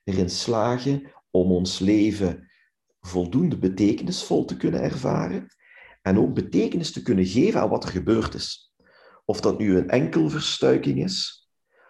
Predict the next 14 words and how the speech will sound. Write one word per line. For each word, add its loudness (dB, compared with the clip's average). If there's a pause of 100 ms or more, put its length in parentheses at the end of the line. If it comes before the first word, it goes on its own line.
(240)
of 2
een -2
zeer 0
ernstige -4
diagnose, -4 (460)
hè, -4
of 0
een -2
operatie -4
die -2
mij 0
te -4
wachten -4
staat, -2